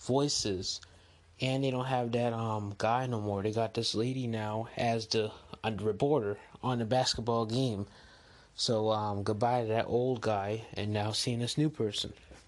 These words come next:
I hope this game just be as great like how it says it will, and I hope it be really realistic.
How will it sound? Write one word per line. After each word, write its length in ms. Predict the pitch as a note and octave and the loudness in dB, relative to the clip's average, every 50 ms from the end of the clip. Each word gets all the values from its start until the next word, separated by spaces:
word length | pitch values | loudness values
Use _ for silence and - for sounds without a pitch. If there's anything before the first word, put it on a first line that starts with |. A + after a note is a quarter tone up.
| - - - - - - - - - - - - - - | -20 -20 -16 -12 -12 -12 -12 -14 -18 -18 -20 -18 -10 -4
I 160 | B2 A2+ A2+ | -2 0 2
hope 180 | B2 B2 A#2+ A2+ | 2 2 2 2
this 220 | A2+ A#2+ B2+ A#2+ | 2 0 0 0
game 320 | - A#2+ A#2+ A#2+ A#2+ A#2 A2+ | 0 2 2 4 2 2 2
just 280 | A#2 A2+ - - - | 0 0 -2 -4 -4
be 200 | - A#2 A#2 A#2+ | 0 2 2 4
as 120 | A#2 G#2+ G#2 | 2 2 0
great 340 | - - G#2+ A2+ B2 A2+ - | 0 2 2 2 4 4 2
like 140 | A2 G#2+ | 0 2
how 200 | - C3 B2 A#2 | 4 4 4 4
it 80 | A#2 A2+ | 4 4
says 320 | - - C#3+ C3+ C3+ C3 | 2 4 4 4 4 4
it 60 | C3+ C3 | 2 2
will, 320 | C3 C3 C3 C#3 D3 - - - - - - - - - - | 4 4 2 2 0 -4 -10 -16 -16 -16 -16 -16 -18 -8 -2
and 100 | - A2 | 2 2
I 100 | A2 A2+ | 4 4
hope 180 | B2 B2+ B2 B2 | 4 2 2 0
it 120 | A2 - | 0 0
be 220 | - A2+ A#2 A#2 A2 A2+ - | 2 2 2 2 0 0 0
really 240 | A#2 A2+ A#2 A#2+ A#2 | 2 2 2 2 2
realistic. 680 | A2+ A2+ A2+ A2+ A2+ B2 D3+ D3+ - - - - - | 2 2 4 4 4 4 2 2 2 2 0 -2 -2